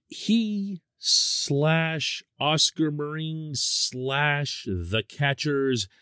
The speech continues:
slash Radley Haddad, the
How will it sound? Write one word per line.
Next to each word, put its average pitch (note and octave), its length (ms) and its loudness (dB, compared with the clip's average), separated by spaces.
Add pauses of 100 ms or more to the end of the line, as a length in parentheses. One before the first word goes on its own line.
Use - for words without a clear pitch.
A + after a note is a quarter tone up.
(140)
slash B2 1500 0
Radley A2+ 600 2
Haddad, A#2 800 -2
the G2 240 -2